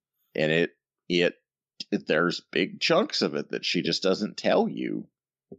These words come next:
and I don't know. It's a, I,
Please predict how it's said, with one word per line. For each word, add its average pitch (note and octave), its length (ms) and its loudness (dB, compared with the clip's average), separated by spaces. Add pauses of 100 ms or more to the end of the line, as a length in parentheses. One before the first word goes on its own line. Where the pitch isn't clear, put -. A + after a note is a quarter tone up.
(200)
and D#2 1000 0 (460)
I D#2 180 2
don't A2+ 260 2
know. A#2 380 0
It's D2+ 260 -2
a, F2 140 0 (140)
I, E2 240 4